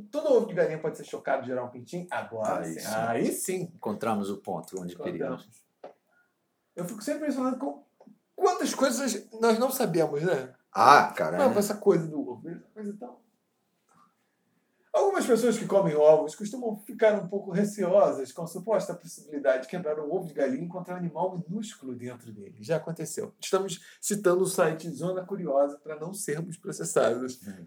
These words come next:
Speaker 1: Esse é um... Talvez você nunca tenha visto algo do tipo, mas será que isso realmente é possível? Sim, claro, já aconteceu comigo, porra.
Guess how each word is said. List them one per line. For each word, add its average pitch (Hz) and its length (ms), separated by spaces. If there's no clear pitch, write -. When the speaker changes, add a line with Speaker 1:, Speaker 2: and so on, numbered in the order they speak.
Speaker 1:
Esse 170 500
é 147 320
um... 165 340
Talvez 196 240
você 214 240
nunca 254 240
tenha 202 260
visto 175 180
algo 190 240
do 170 120
tipo, - 300
mas 147 140
será 175 160
que 175 100
isso - 80
realmente 143 260
é 147 40
possível? 180 400
Sim, 214 280
claro, 139 260
já 139 80
aconteceu 143 360
comigo, 180 340
porra. 139 400